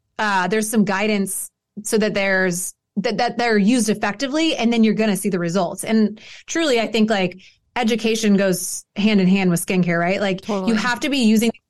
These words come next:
Speaker 1: products properly. Otherwise, you're not gonna see any result from any product.
Speaker 2: Yeah. And that's something that I loved. Like, I went to your website and I saw that, like, they had, like, this little spot on there, or I guess you guys have, like, a little spot on there that you can get almost, like, your own consultation done.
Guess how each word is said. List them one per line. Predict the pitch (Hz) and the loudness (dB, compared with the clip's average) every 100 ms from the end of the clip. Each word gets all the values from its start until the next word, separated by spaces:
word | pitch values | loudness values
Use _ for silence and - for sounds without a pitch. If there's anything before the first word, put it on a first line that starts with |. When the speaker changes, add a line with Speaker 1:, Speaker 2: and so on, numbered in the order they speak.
| - | -2
Speaker 1:
products | 214 190 190 - | 0 0 -4 -6
properly. | 240 233 226 190 185 | 0 0 2 2 0
Otherwise, | - 226 247 214 196 180 - _ - | 0 -2 0 0 -2 -4 -10 _ -10
you're | 202 214 208 | -4 0 2
not | 208 190 | 0 0
gonna | 190 - - _ _ - 214 | -2 -4 -10 _ _ -14 -10
see | - 233 | -6 0
any | 214 208 | 2 4
result | 196 190 - | 4 2 0
from | 185 | 0
any | 196 | 0
product. | - 185 - - - _ _ _ - | 0 -4 -6 -10 -14 _ _ _ -6
Speaker 2:
Yeah. | 226 | -2
And | 220 | 2
that's | 226 226 | 0 2
something | 254 277 | 2 2
that | 294 | 4
I | 277 | 2
loved. | 233 202 202 | 2 2 2
Like, | 220 | 0
I | - 202 | 0 0
went | 214 226 | 0 0
to | 233 | -2
your | 208 | 2
website | 202 202 202 | 0 0 -4
and | 185 | 0
I | 190 | 0
saw | - 196 | 2 2
that, | 208 190 | 2 2
like, | 180 165 | -2 -4
they | 170 185 185 196 214 214 - _ - | -6 -4 -2 -2 -2 -6 -10 _ -10
had, | 185 185 185 | -4 -4 -4
like, | 170 | -6
this | 180 170 - - | -4 -6 -8 -8
little | 185 175 160 | -4 -4 -4
spot | - - - 175 | -6 -6 0 0
on | 202 220 | 2 0
there, | 247 247 233 | 2 0 0
or | 175 | 2
I | 175 | 2
guess | 180 - | 0 0
you | 202 | 0
guys | 202 | 0
have, | |
like, | 196 196 | -2 -2
a | |
little | 190 185 | 0 0
spot | - 185 | 0 0
on | 185 | 0
there | 190 | 0
that | 175 160 _ | 0 -2 _
you | 185 196 | -6 -2
can | 214 196 | 0 2
get | 208 208 | 2 2
almost, | 196 190 185 - | 0 0 0 -2
like, | 180 175 | -4 -2
your | 170 | 0
own | 175 175 | 0 -2
consultation | - 180 180 180 175 175 233 240 | -2 0 0 -2 0 2 4 4
done. | 254 269 285 | 4 2 0